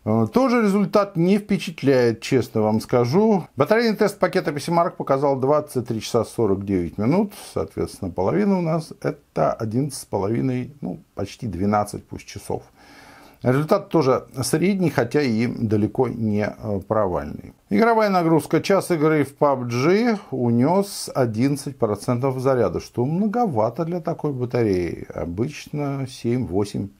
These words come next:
максимум. Из всего вышесказанного можно сделать вывод, что автономность у смартфона, так скажем, находится на нижней границе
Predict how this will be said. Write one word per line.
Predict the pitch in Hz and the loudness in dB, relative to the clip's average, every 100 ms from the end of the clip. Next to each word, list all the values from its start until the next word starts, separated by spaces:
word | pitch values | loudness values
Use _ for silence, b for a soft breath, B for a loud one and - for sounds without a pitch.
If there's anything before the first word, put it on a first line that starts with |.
| - | -10
максимум. | 90 87 80 - - - - - B B | -4 -4 -4 -8 -14 -14 -14 -20 B B
Из | 139 | -2
всего | 226 214 | 2 2
вышесказанного | 190 - 208 190 170 | 0 0 0 2 0
можно | 156 156 156 147 | 0 0 0 -2
сделать | 135 151 151 131 | 0 2 2 2
вывод, | 135 113 98 | 2 2 0
что | - - _ - 151 156 135 110 - | -4 -14 _ -6 0 2 2 0 0
автономность | 127 - 202 220 208 170 165 - - | -2 2 2 4 4 2 -2 -8 -12
у | - - - | -8 -8 -10
смартфона, | - 135 131 123 - 147 143 127 120 | -6 0 0 0 -6 -2 0 2 0
так | 123 110 | 0 -2
скажем, | - 147 135 123 113 | -2 -2 0 2 2
находится | 110 - 123 107 - 107 - | 0 0 -2 -2 -2 -4 -2
на | 110 107 | 0 0
нижней | 110 135 127 117 113 - - | 2 2 2 0 -2 -4 -4
границе | 107 104 101 107 - - 101 | 0 2 2 0 -2 -4 -4